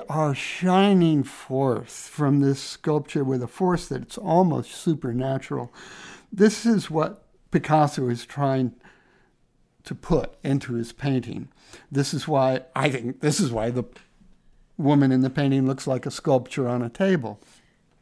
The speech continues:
It, it doesn't look like a woman, really, more like a sculpture. It's molded with fairly accurate placement of the limbs, weight distribution, like a Rodin.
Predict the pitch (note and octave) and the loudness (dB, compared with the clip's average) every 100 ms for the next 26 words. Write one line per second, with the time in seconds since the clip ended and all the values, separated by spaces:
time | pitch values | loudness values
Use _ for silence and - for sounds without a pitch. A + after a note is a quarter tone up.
0 | _ _ _ - - D#3+ G3+ A#3 F#3+ B3+ | _ _ _ -20 -14 0 2 2 6 4
1 | B3+ E3+ - B2 C3 A#2+ C#3 C3+ C3 B2+ | 4 -4 -4 -4 -2 -2 -2 0 2 2
2 | D#3+ F3+ C#3+ B2+ D#3 F3+ G3+ A3 D#3 F3 | 4 4 4 0 -4 0 2 2 0 -4
3 | - A#2 A2 - D#3 D#3 - E3 E3 F#3+ | -8 -8 -8 -6 -4 -2 2 4 6 6
4 | G3 G#3 E3+ D3 - E3+ G3 F3+ D3+ D3+ | 4 0 -2 -6 -2 0 2 2 2 -2
5 | - C#3 C#3+ - C3 B2 C#3+ C3+ A#2+ B2+ | -4 -6 -6 -6 -8 -4 -2 -2 -4 -4
6 | B2 C3+ D#3 D3+ - - - - D3 C3 | -4 -2 -2 -6 -14 -20 -20 -10 0 0
7 | C3 C#3 C3+ B2+ A#2 B2+ B2+ D3+ D3 D#3+ | 0 -4 -6 -8 0 0 0 0 -2 -2
8 | B2 C3 B2 A#2+ B2 A#2 A#2 B2 | -4 -4 -4 -4 -4 -4 -2 -2